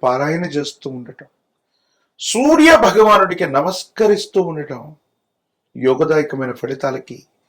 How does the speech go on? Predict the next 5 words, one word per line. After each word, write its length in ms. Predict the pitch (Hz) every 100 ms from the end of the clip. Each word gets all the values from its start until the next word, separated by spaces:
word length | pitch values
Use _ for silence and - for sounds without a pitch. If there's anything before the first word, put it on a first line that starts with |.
| _ _ _ _
కారణమవుతుంది. 840 | - 123 123 135 127 - 131 - - _ _ _ _ _ _ _ _ _ 131
విశేషవంతమైన 1000 | - 175 175 175 165 165 165 151 151 143 -
పవిత్రమైన 640 | 135 165 - 156 151 147 139 -
కార్తీక 500 | 131 - - 160 156 139
మాసంలో 460 | 135 - 160 135